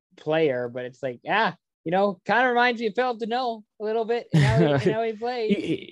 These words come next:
Speaker 2: yeah, he does, but I think, I mean,
Speaker 1: But
Speaker 2: a
Speaker 1: he's
Speaker 2: lot
Speaker 1: a
Speaker 2: of Nick
Speaker 1: better, but he's a
Speaker 2: Suzuki's
Speaker 1: better Philip Danault. Like, he's a better player than Philip
Speaker 2: Yeah,
Speaker 1: Danault.
Speaker 2: Philip Danault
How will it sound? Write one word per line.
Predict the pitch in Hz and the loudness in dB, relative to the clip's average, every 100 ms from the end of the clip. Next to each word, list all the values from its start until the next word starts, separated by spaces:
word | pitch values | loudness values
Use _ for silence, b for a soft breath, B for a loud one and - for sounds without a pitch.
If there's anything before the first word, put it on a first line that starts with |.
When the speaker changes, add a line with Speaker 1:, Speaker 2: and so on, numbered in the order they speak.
| 147 | 4
Speaker 2:
yeah, | 139 131 | 6 6
he | 139 | 4
does, | 156 151 135 123 | 6 6 4 2
but | 131 123 | 0 2
I | 110 | 0
think, | 135 165 147 - _ _ _ _ | 0 -4 -4 -10 _ _ _ _
I | 151 | -2
mean, | 156 147 | 0 0
Speaker 1:
But | 139 | 0
Speaker 2:
a | |
Speaker 1:
he's | 156 | 2
Speaker 2:
lot | 196 | 2
Speaker 1:
a | |
Speaker 2:
of | 196 | 4
Nick | 254 | 2
Speaker 1:
better, | - | 0
but | 214 | 0
he's | 226 | 0
a | |
Speaker 2:
Suzuki's | - 208 | 0 -2
Speaker 1:
better | 254 247 | -2 -4
Philip | - 185 151 | -4 -6 -6
Danault. | 156 151 139 147 | -8 -8 -6 -4
Like, | 147 | -6
he's | 180 180 | -6 -6
a | |
better | 165 185 208 180 | -4 -2 -2 -4
player | - 214 233 196 | -4 0 2 0
than | 151 135 | -4 -8
Philip | 143 127 135 | -12 -4 -2
Speaker 2:
Yeah, | 123 107 | -2 -2
Speaker 1:
Danault. | - | -2
Speaker 2:
Philip | - 220 175 | 4 4 6
Danault | 151 156 143 123 | 4 4 2 0